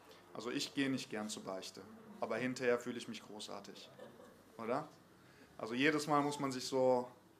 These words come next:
ein bisschen überwinden, nicht wahr?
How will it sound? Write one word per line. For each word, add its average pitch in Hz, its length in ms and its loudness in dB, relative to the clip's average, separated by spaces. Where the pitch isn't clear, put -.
ein - 40 -18
bisschen 120 420 -6
überwinden, 123 500 2
nicht - 140 -14
wahr? 120 160 -8